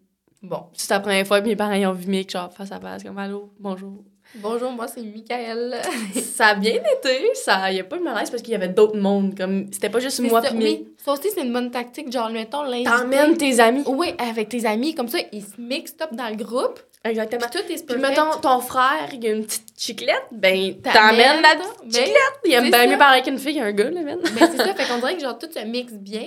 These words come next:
Speaker 1: mais
Speaker 2: Ouais.
Speaker 1: genre, l'amener, genre, toute seule, c'est, oh.
Speaker 2: Oh non, ouais,
Speaker 1: C'est un
Speaker 2: j'avoue.
Speaker 1: petit peu plus risqué des malaises.
Speaker 2: Ou mettons, euh,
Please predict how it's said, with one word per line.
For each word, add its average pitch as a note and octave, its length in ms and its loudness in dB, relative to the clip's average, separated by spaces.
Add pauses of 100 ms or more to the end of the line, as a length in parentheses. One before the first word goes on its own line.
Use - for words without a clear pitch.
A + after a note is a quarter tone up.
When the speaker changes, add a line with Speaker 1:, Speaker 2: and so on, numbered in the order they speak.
Speaker 1:
mais G3+ 120 2
Speaker 2:
Ouais. F#3 60 6
Speaker 1:
genre, A#3 140 2
l'amener, A#3 400 -4
genre, G#3+ 260 -10 (240)
toute F4+ 220 -2
seule, F#4 500 -4
c'est, - 220 -20 (200)
oh. - 280 -14 (300)
Speaker 2:
Oh A#3 60 2
non, G#3+ 200 6 (240)
ouais, G#3 200 0 (280)
Speaker 1:
C'est G#3 80 -4
un A#3 80 2
Speaker 2:
j'avoue. A3+ 180 -2
Speaker 1:
petit - 140 -10
peu D#4 160 -6
plus D4+ 280 -10
risqué B3 340 -10
des A#3 100 -4
malaises. F#3 260 -8
Speaker 2:
Ou A#3 60 2
mettons, A#3 480 4
euh, G#3+ 280 2